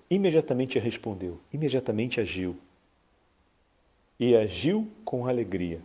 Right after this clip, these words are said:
Foi para junto do Senhor com alegria. Jesus o chama para junto de si e Zaqueu o recebe consigo. Hoje mesmo, hoje quero estar em sua casa, devo ficar em sua casa, e ele o recebeu com alegria.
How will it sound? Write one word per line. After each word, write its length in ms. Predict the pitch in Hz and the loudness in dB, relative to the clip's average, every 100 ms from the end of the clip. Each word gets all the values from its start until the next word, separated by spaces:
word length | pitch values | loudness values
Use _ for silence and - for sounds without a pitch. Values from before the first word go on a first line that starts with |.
| - | -12
Foi 280 | - 151 | 6 6
para 340 | 190 165 147 120 | 8 6 4 2
junto 460 | 90 127 247 240 | 0 0 0 2
do 100 | 147 | 0
Senhor 520 | 135 - 120 151 180 - | 0 0 0 0 -2 -4
com 200 | - 170 | -2 0
alegria. 600 | 170 143 139 160 117 - - - - - | 0 2 2 4 2 -2 -14 -20 -18 4
Jesus 420 | 143 143 185 165 | 6 6 2 2
o 80 | 139 | 0
chama 640 | - - 175 196 196 123 | 0 2 6 8 6 2
para 260 | - 110 107 | 4 4 4
junto 320 | 113 139 117 | 0 -2 -4
de 140 | 98 | -4
si 320 | 95 - 160 - | -4 -2 -4 2
e 60 | 143 | 4
Zaqueu 680 | 143 127 - - 170 180 | 6 4 -2 0 6 6
o 60 | 175 | 6
recebe 960 | - 151 - - - - 156 131 95 92 | 2 0 0 -2 0 8 8 8 2 -4
consigo. 880 | - 139 139 - - 101 92 87 - - _ _ _ _ _ _ | 0 2 2 -2 -2 -2 -2 -4 -10 -18 _ _ _ _ _ _
Hoje 320 | 120 139 131 | 4 4 4
mesmo, 480 | 113 110 143 143 139 - - | 0 0 0 -4 -12 -14 -2
hoje 260 | 127 143 135 | 2 4 4
quero 220 | - 110 | 4 4
estar 260 | - 123 113 | 2 2 2
em 60 | |
sua 220 | 107 104 | 2 0
casa, 520 | - 123 143 151 151 - - _ _ _ _ - | 2 4 4 2 -4 -10 -20 _ _ _ _ -2
devo 180 | 117 | -2
ficar 320 | 117 113 117 113 | -2 0 2 0
em 60 | |
sua 180 | 104 107 | -2 -4
casa, 380 | - 127 135 127 | 2 2 4 0
e 120 | 117 | 0
ele 140 | 135 | 0
o 20 | 123 | 2
recebeu 460 | 131 - 110 139 | 0 0 2 2
com 220 | 139 127 | 2 0
alegria. 560 | 131 131 110 123 117 98 | 2 0 0 2 2 -2